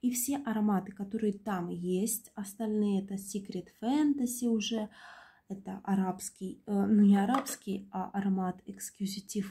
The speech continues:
Voyager, э, Reese Witherspoon и, э, так далее. В общем, девчонки, вы видели, что у меня там есть. Разливной от Avon аромат, ой, от Oriflame, аметист Фаталь я налила.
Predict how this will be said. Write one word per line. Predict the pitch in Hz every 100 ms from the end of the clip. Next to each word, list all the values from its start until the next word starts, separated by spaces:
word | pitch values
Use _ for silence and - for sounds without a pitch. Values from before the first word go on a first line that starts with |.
| -
Voyager, | 180 180 233 294 294 277 247 240 - - - - _ _ -
э, | 214 202 -
Reese | 208 262 294 240
Witherspoon | 240 233 240 - - 240 233 226 208 -
и, | 202 196 185 185 - _ - _ _ _
э, | 202
так | 196 196 202
далее. | 277 370 359 269
В |
общем, | 226 - 214
девчонки, | 208 - 202 196
вы | 190 185
видели, | 196 254 339 330 339 - - - _ -
что | - 269 254
у |
меня | 247 247
там | 240
есть. | 233 226 240 233 233 -
Разливной | 202 - 202 190 196 196 196 196 185 175 -
от | 185 - - -
Avon | 285 330 277 262
аромат, | 254 254 240 247 247 - -
ой, | 226 196
от | 196
Oriflame, | 202 196 - 240 311 285 254
аметист | 226 220 - 233 -
Фаталь | 226 226 220
я | 208 202
налила. | 196 202 202 196